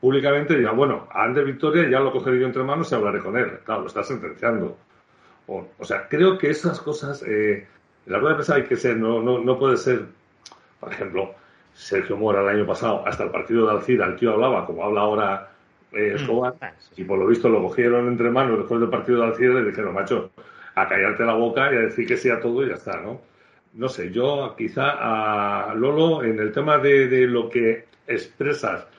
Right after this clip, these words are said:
Speaker 1: hacia afuera, cuando te refieres a tus jugadores, creo que deberías un poquito, eh, quizá en privado, quizá en el vestuario y demás, sí, pero expresarlo públicamente así. "Joder, el partido contra el Badalona, salgo corriendo y me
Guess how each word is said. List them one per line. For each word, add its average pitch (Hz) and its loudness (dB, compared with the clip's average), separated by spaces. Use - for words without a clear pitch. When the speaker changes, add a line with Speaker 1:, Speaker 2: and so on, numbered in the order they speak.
Speaker 1:
hacia 98 -2
afuera, 160 0
cuando 107 -6
te 110 0
refieres 147 2
a 107 -6
tus 101 -10
jugadores, 135 0
creo 120 -2
que 127 -2
deberías 101 0
un 123 -2
poquito, 117 -2
eh, 95 0
quizá 92 -2
en 135 0
privado, 123 2
quizá 117 0
en 113 0
el 107 -2
vestuario 123 2
y 117 -2
demás, 123 -2
sí, 151 -8
pero 107 2
expresarlo 139 -2
públicamente 120 2
así. 95 -6
"Joder, 143 4
el - 0
partido 151 0
contra 143 2
el 139 2
Badalona, 120 0
salgo 165 2
corriendo 175 4
y 170 4
me 120 -4